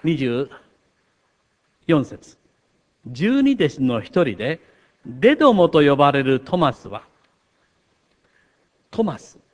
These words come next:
彼はデドモと呼ばれたとあります。デドモ。ヨハネの福音書の十一章のところを見るとですね、非常に親切に、十一章の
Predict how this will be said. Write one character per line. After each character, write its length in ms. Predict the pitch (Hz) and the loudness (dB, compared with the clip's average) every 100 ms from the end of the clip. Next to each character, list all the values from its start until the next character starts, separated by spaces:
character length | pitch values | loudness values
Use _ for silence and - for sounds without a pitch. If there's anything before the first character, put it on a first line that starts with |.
| _ _ _ _ _ _ | _ _ _ _ _ _
彼 180 | - 175 | -8 -8
は 220 | 113 139 - | -6 -12 -14
デ 340 | 139 131 220 294 | -14 -4 -2 2
ド 200 | 254 165 | 4 4
モ 180 | 190 | 0
と 180 | 220 131 | -2 -2
呼 80 | 127 | 0
ば 160 | 131 123 | 0 0
れ 140 | 113 | -2
た 140 | 135 | -6
と 120 | 143 95 | -8 -8
あ 60 | |
り 80 | 90 | -10
ま 100 | - | -16
す。 160 | - _ _ _ _ _ _ _ _ _ _ _ _ _ - | -20 _ _ _ _ _ _ _ _ _ _ _ _ _ -20
デ 280 | 113 127 190 | -8 -2 0
ド 140 | 143 | 0
モ。 220 | 90 82 - _ _ _ _ _ _ _ _ _ _ _ _ _ _ _ _ _ _ _ _ _ _ _ _ _ | -4 -10 -20 _ _ _ _ _ _ _ _ _ _ _ _ _ _ _ _ _ _ _ _ _ _ _ _ _
ヨ 100 | 156 | -2
ハ 40 | |
ネ 60 | 139 | 0
の 100 | 123 | -2
福 140 | 110 | -2
音 100 | 139 | -4
書 80 | 127 | -2
の 140 | 127 120 | -6 -8
十 260 | 135 156 | -4 -4
一 160 | 170 160 | -4 -8
章 300 | - 139 117 | -6 -4 -4
の 100 | 107 | -8
と 100 | - | -10
こ 120 | 120 | -8
ろ 120 | 113 | -6
を 60 | 110 | -4
見 100 | 135 | -4
る 120 | 123 | -6
と 140 | 110 | -8
で 100 | 98 | -10
す 100 | 98 | -12
ね、 340 | 120 117 110 113 _ _ _ - | -10 -8 -10 -14 _ _ _ -10
非 40 | |
常 120 | 139 | -6
に 500 | 139 135 123 - _ _ | -4 -6 -8 -14 _ _
親 240 | - 127 | -8 -8
切 240 | 107 101 | -8 -10
に、 300 | 113 156 151 - - - - - _ _ _ | -4 -2 -4 -10 -20 -20 -20 -20 _ _ _
十 200 | 110 117 | -12 -8
一 100 | 120 | -8
章 280 | 113 - 113 | -10 -8 -6
の 360 | 120 160 - | -4 -4 -6